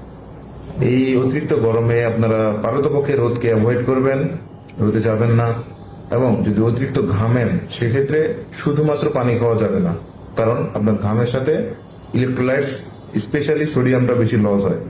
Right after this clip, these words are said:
আর যদি আপনি পানি খান সেক্ষেত্রে আপনার শরীরে ইমব্যালেন্স হয়ে যাবে, এক্ষেত্রে আপনি আরো খারাপ হয়ে যেতে পারেন। অবশ্যই একটি নরমাল স্যালাইন হাফ লিটার পানিতে, এক প্যাকেট নরমাল স্যালাইন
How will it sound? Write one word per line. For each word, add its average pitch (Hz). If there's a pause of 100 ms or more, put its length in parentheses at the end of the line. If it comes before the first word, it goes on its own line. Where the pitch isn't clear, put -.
আর 107
যদি 107
আপনি 117
পানি 120
খান 131
সেক্ষেত্রে 110
আপনার 110
শরীরে 131 (380)
ইমব্যালেন্স 123
হয়ে 110
যাবে, 98
এক্ষেত্রে 110
আপনি 107
আরো 107
খারাপ 107
হয়ে 107
যেতে 107
পারেন। 139 (640)
অবশ্যই 160 (320)
একটি 104
নরমাল 120
স্যালাইন 131
হাফ 120
লিটার 123
পানিতে, 101 (240)
এক 113 (120)
প্যাকেট 131
নরমাল 117
স্যালাইন 139